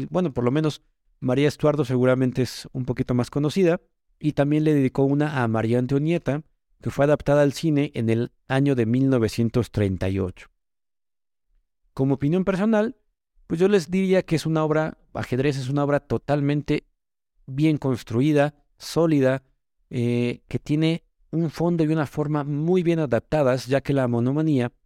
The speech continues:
se explica naturalmente en un cuento que es por excelencia monotemático. Los personajes son interesantes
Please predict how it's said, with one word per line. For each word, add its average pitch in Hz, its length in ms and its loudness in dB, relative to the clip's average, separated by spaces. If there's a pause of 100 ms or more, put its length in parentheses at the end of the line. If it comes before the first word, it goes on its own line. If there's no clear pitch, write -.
(120)
se - 100 -2
explica 147 400 -2
naturalmente 131 840 0
en 117 100 0
un 135 160 0
cuento 156 480 0
que 104 240 -2
es 110 120 -6
por 127 180 0
excelencia 156 680 0 (240)
monotemático. 117 1080 -2 (460)
Los 135 180 -2
personajes 127 500 -2
son 139 120 -2
interesantes 139 800 0